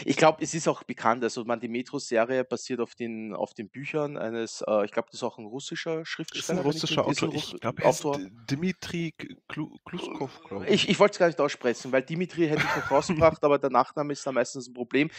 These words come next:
Speaker 1: Der hat halt diese Bücher rausgebracht, ist so ein bisschen ähnlich wie bei The Witcher, ja, wo ja das Ganze auch auf Büchern basiert. Und diese
Speaker 2: Mhm.
Speaker 1: Metro-Bücher sind auch, ähm, sehr beliebt, also in, ich sag mal so in Osteuropa, ja klar, mittlerweile durch das Spiel auch hier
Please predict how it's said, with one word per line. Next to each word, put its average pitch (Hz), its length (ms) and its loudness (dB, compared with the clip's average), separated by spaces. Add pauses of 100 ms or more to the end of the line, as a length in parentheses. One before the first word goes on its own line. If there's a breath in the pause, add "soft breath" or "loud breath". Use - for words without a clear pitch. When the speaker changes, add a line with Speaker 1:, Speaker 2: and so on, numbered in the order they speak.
(280 loud breath)
Speaker 1:
Der 135 100 8
hat 151 120 2
halt 147 180 2
diese 151 180 -8
Bücher 147 280 -6
rausgebracht, 151 560 0
ist 143 100 -10
so 147 80 -4
ein 131 60 -8
bisschen 139 240 -6
ähnlich 139 280 -2
wie 131 80 -8
bei 127 120 -2
The 110 140 -6
Witcher, 185 460 0
ja, 135 220 2
wo 131 100 -4
ja 120 160 2
das - 200 -8
Ganze 123 280 -2
auch 120 180 0
auf - 160 -16
Büchern 160 340 -6
basiert. 165 420 0 (400 loud breath)
Und 143 300 4
diese - 140 0
Speaker 2:
Mhm. 127 40 4
Speaker 1:
Metro-Bücher 160 540 0
sind 151 240 -4
auch, 143 200 0 (240)
ähm, 131 600 4
sehr - 240 4
beliebt, - 480 -6
also 127 360 2
in, 117 580 -4
ich 90 180 -6
sag 123 180 0
mal 120 100 -2
so - 140 -6
in 110 80 -8
Osteuropa, 156 720 0
ja 131 260 8
klar, 127 300 -2
mittlerweile 123 480 -2
durch 127 160 -12
das 131 140 -8
Spiel 131 260 -6
auch - 180 -8
hier 127 240 -2